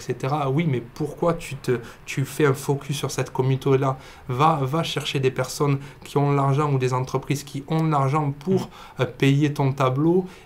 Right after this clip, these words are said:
Speaker 1: et qui, pour eux, ben, peut-être que mille euros, c'est comme dix euros pour toi, quoi.
Speaker 2: Oui, moi
Speaker 1: Donc, euh, donc
Speaker 2: Ouais.
Speaker 1: ça, ça
Speaker 2: Exactement.
Speaker 1: existe réellement.
Speaker 2: Oui.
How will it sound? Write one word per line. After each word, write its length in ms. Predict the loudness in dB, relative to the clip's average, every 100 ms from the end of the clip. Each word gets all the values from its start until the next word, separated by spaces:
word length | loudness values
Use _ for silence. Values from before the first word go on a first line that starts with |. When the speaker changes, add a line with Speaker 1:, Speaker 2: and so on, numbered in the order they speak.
| -2
Speaker 1:
et 180 | 0 0
qui, 180 | -4
pour 340 | -6 -2 2 4
eux, 60 |
ben, 160 | 4 4
peut-être 320 | 2 0 0 0
que 120 | 0
mille 260 | 2 2
euros, 380 | 4 4 2 0
c'est 180 | -4 -4
comme 280 | -2 0 0
dix 220 | -2 0
euros 200 | 4 2
pour 220 | 0 -6
toi, 200 | 0 2
quoi. 220 | 2 -2 2
Speaker 2:
Oui, 300 | 2 2 4
moi 80 |
Speaker 1:
Donc, 280 | 6 4 4
euh, 300 | 4 6 4
donc 180 | 4 2
Speaker 2:
Ouais. 40 | 2
Speaker 1:
ça, 260 | 2 2 2
ça 200 | 0 2
Speaker 2:
Exactement. 40 | 4
Speaker 1:
existe 500 | 4 2 0 -2 -8
réellement. 760 | 0 4 4 4 6 6 4 -4 -16 -16 -6
Speaker 2:
Oui. 140 | -4